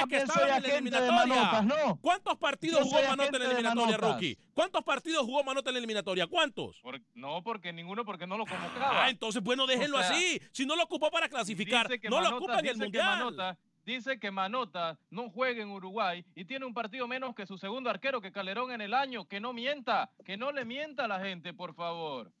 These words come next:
Speaker 2: El seleccionador está para llevar a los jugadores de mejor momento, no al que mejor le caiga. Esto es una selección nacional y no un grupo de amigos.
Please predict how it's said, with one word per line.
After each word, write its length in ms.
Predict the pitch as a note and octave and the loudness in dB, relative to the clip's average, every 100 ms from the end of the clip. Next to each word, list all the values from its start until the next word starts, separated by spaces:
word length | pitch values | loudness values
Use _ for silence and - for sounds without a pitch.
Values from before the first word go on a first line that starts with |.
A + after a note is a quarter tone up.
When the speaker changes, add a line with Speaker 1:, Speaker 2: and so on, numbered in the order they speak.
| _ _ _ - | _ _ _ -8
Speaker 2:
El 260 | G3 G#3+ | -6 -4
seleccionador 1040 | E3 A#3 A#3+ G#3+ A#3 A#3 A3+ A#3 C4+ C#4 | -4 -4 -2 -2 -2 0 2 4 4 2
está 360 | C4 G3 C4 C4+ | 2 0 0 0
para 200 | C4 A#3+ | 0 -2
llevar 360 | A#3 A#3 B3+ C4+ | -2 0 2 2
a 60 | |
los 140 | C4 G#3 | 0 0
jugadores 400 | A#3 A#3+ C4+ A#3+ | 0 2 2 0
de 100 | B3 | -2
mejor 320 | A#3+ A#3+ C4+ | -2 0 0
momento, 480 | C4 A#3+ C#4 B3 C4 | 0 -2 -2 0 0
no 120 | B3+ | 0
al 120 | C4+ | 0
que 100 | B3 | -2
mejor 340 | A#3+ A#3 C#4 C4+ | -2 0 0 2
le 120 | A#3 | 0
caiga. 440 | B3 A#3 F#3 C3 - _ _ _ - | 2 2 0 -4 -8 _ _ _ -4
Esto 340 | C#4 C4 C#4 | -2 0 0
es 120 | B3+ | 0
una 200 | C4+ B3 | 0 0
selección 600 | - B3 A#3 G#3 C#4 C#4+ | 0 0 0 0 0 0
nacional 600 | C#4 C4 A#3+ A#3+ C#4+ D4 A3+ | 2 0 2 2 2 0 -4
y 140 | B3+ | 0
no 160 | C4 C#4+ | 2 2
un 80 | |
grupo 340 | C4 D4 A#3+ B3+ | 2 -2 2 2
de 120 | A#3+ | 4
amigos. 580 | A#3 B3+ G3 C3+ - | 4 2 0 -2 -8